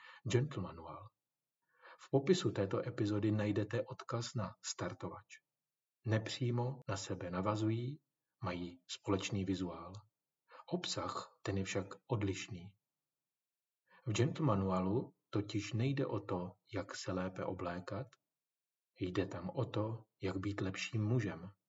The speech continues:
dobrým chlapem, gentlemanem. Tímto přehledným průvodcem podporuji muže, aby se stali zdravě sebevědomí a díky tomu úspěšní. Napsal jsem do ní náměty,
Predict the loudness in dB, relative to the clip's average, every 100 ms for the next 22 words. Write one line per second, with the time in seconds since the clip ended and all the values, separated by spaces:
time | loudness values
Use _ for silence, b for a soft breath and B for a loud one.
0 | _ _ _ _ _ 0 2 4 2 0
1 | 0 0 0 -2 -4 _ _ _ _ _
2 | 2 4 2 0 0 -4 -12 -20 _ _
3 | _ _ _ _ _ _ _ _ _ _
4 | _ _ 0 4 4 2 -2 2 2 4
5 | 2 2 4 4 2 -2 -2 -2 0 -2
6 | -2 -2 -2 0 0 0 0 -2 0 -2
7 | -4 B 0 2 2 0 -4 -2 2 2
8 | 0 B -6 -2 2 4 4 0 0 0
9 | 0 0 2 2 0 -4 B -6 -2 -2
10 | -2 0 0 2 0 0 -2 -4 -6 -14
11 | -16 _ _ _ _ _ _ _ B B
12 | -4 0 0 2 4 4 6 4 4 2
13 | 2 0 0 -2